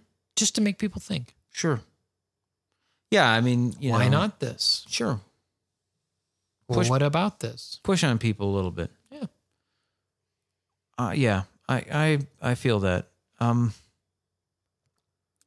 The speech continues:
Speaker 2: man, this is kind of a rewarding conversation for me, uh,
Speaker 1: Yeah.
Speaker 2: actually. I, I, I feel like as I'm talking here,
Speaker 1: It's like therapy.
Speaker 2: my con-, my confidence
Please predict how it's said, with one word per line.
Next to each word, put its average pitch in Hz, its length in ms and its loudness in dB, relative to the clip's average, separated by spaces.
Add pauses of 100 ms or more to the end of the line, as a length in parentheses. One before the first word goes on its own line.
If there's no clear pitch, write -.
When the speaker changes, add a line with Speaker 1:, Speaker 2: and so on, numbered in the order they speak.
(1300)
Speaker 2:
man, 139 120 4
this 110 140 0
is 104 160 -4 (460)
kind 175 120 -2
of 123 100 0
a 107 80 0
rewarding 110 380 0
conversation 113 560 -2
for 92 240 -4
me, 92 160 -2
uh, 92 60 -2 (240)
Speaker 1:
Yeah. - 60 -4
Speaker 2:
actually. 214 360 -2 (440)
I, 139 440 0
I, 139 100 0
I 143 40 2
feel 170 220 2
like 135 200 2
as 127 200 0
I'm 123 140 2
talking 113 380 0
here, 104 220 0
Speaker 1:
It's - 160 2
like 123 120 -2
therapy. 113 440 -6 (180)
Speaker 2:
my 117 160 0
con-, 123 420 0
my 117 160 0
confidence 120 840 0